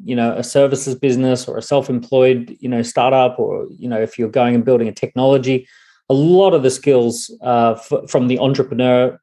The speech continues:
perspective and from the business's perspective are actually the same. And it's just the three percent D N A that, uh, difference that makes all the difference.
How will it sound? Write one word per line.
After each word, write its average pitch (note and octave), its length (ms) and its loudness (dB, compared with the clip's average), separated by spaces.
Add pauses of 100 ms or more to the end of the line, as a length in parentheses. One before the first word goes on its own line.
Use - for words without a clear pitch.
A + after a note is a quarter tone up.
perspective A#2+ 580 -2
and A2+ 120 -4
from A#2+ 140 0
the A2+ 80 0
business's D#3+ 560 -2
perspective A#2 600 -4
are B2 60 2
actually A#2+ 360 -2
the A2+ 80 -10
same. C#3+ 480 -2 (260)
And C3+ 100 -2
it's C#3+ 120 -2
just A#3 280 -2
the - 60 -18
three D#3+ 260 0
percent C#3 420 -2
D C3+ 180 2
N A#2 100 2
A B2+ 340 0 (340)
that, - 320 0
uh, A#2+ 720 2 (380)
difference B2+ 580 -2 (160)
that C3 200 0
makes B2+ 280 -2
all B2 120 2
the A#2+ 80 0
difference. - 440 -8